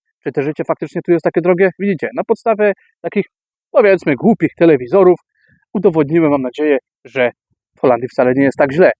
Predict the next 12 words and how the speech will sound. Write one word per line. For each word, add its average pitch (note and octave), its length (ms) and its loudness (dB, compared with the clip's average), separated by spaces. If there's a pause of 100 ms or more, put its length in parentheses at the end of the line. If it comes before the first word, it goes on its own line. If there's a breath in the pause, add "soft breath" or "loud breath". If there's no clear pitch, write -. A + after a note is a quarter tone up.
(220)
bo A#3 120 0
w - 60 -10
Polsce F#3+ 320 -2
kupicie F#3+ 400 -4
pięć, G#3 320 0 (540)
w - 40 -20
Holandii F3+ 500 0 (360)
kupicie - 480 -8 (320)
aż - 160 -12
całe D3 320 0
dziesięć, G3 480 2 (460)
a D#3+ 160 0